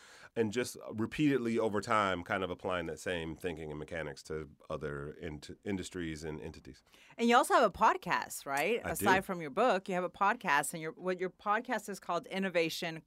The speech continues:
Speaker 2: Crush.
Speaker 1: Yes. I
Speaker 2: And
Speaker 1: like how you did the arm. You just,
Speaker 2: Yeah.
Speaker 1: you pu-, you pumped it in. I was
Speaker 2: Mm,
Speaker 1: like,
Speaker 2: yes,
Speaker 1: "Yeah,
Speaker 2: I
Speaker 1: yeah."
Speaker 2: pumped it up. So you've had amazing guests, right? People that you've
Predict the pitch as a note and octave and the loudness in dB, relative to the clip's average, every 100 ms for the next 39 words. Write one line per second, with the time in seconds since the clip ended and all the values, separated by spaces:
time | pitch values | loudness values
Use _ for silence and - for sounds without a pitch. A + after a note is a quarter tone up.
0 | _ - D#3 C#3 F3+ E3+ - - D#2+ D2 | _ -6 -2 4 6 6 2 -4 -4 -4
1 | G#2 G#2 - - - G3+ G#3+ D3 C#3+ C#3 | 0 0 -2 -8 -8 0 6 8 8 6
2 | C3+ B2 B2+ B2 A#2 A2 A2+ G3+ - - | 4 4 4 4 0 -2 -2 0 -2 0
3 | D3+ C3+ A2+ D3 B2+ B3 B2 F#2 G#2+ G2+ | 0 0 4 8 10 10 8 6 2 2
4 | - F#3+ A2 - - - A#3+ C4 B3+ A#3+ | 4 4 4 2 0 -2 0 0 2 4
5 | G#3+ - - - C#4+ C#4 B3+ - - A3 | 4 2 -4 2 8 10 10 6 -6 -4
6 | C4+ C#4+ B3+ A3+ G#3 G#3 G#3 G#3+ F#3+ D#3+ | 0 4 6 6 4 2 2 0 4 6
7 | F#3+ - F3+ F3+ G3 G3 F3+ F3+ E3+ D3 | 4 -2 0 0 0 -4 -2 0 0 0
8 | D#3+ D3 | -6 -10